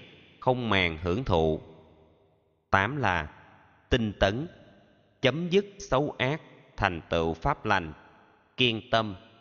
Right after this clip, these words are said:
bền chí, không chịu bỏ cuộc với các điều thiện. Chín là chánh niệm, trong các tư thế đi,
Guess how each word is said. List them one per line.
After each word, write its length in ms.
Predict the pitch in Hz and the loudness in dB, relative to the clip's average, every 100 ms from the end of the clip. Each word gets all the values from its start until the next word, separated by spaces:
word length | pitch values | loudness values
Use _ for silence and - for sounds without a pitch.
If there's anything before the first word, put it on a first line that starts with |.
| - | -2
bền 280 | 98 90 78 | 2 2 0
chí, 320 | - 95 123 175 - - - _ _ | -2 0 0 -2 -14 -20 -20 _ _
không 320 | 143 135 - | 0 0 -2
chịu 180 | 92 87 | 0 2
bỏ 200 | 87 104 | 2 0
cuộc 340 | - 92 85 - - - - | 2 0 0 -2 -20 -20 -2
với 200 | 98 110 | 2 2
các 340 | - 165 165 - | 2 -4 -2 -2
điều 160 | 90 | -2
thiện. 380 | 78 87 82 82 - - - _ _ _ _ _ _ _ _ - | -2 0 0 -2 -8 -20 -20 _ _ _ _ _ _ _ _ -2
Chín 160 | 127 | 0
là 380 | 180 160 98 82 - - - - _ _ _ _ _ - | 0 0 0 -2 -8 -20 -20 -20 _ _ _ _ _ -2
chánh 280 | 113 156 | 0 2
niệm, 300 | 156 92 87 - - - - _ _ _ | 2 2 0 -4 -18 -20 -20 _ _ _
trong 200 | 123 110 | 0 0
các 300 | - 139 - | -4 -4 -2
tư 160 | 113 98 | -4 -2
thế 380 | 107 101 117 170 - - - | -2 0 2 -2 -6 -18 0
đi, 520 | 113 110 95 - | 2 4 2 -4